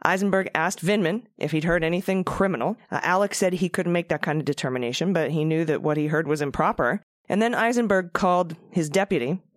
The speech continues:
good old Michael Ellis, who Trump would eventually install as the N S A general counsel before the coup. Uh, and they were going to discuss how to handle the matter.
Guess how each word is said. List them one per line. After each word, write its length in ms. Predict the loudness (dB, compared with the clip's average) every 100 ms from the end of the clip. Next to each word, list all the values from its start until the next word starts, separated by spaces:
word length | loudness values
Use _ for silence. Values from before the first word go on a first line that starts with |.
| -6
good 140 | 0 2
old 320 | 2 0 -2
Michael 320 | -2 -2 0
Ellis, 480 | 0 0 -2 -4 -10 -14 -6
who 100 | -4
Trump 280 | 0 0 0
would 100 | 0
eventually 360 | 0 0 -2
install 500 | -2 -2 0 2 0 -4 -10 -4
as 100 | -2
the 180 | 0 0
N 120 | -2
S 200 | 0 0
A 200 | 0 0
general 320 | 0 0 0
counsel 500 | 0 -2 0 -2 -4 _ _ _
before 260 | -2 0 -2
the 80 |
coup. 320 | -2 0 0 -2 _ _ _ _ _ _ _ _ -6
Uh, 220 | -2 0 0
and 280 | 0 0
they 220 | 2 2 2
were 180 | 0
going 300 | 2 2 2
to 100 | 0
discuss 640 | -2 -2 -2 -2 -2 -8 -8
how 180 | -2 -2
to 60 |
handle 280 | 0 -2 -2
the 80 | -2
matter. 340 | -4 -4 -6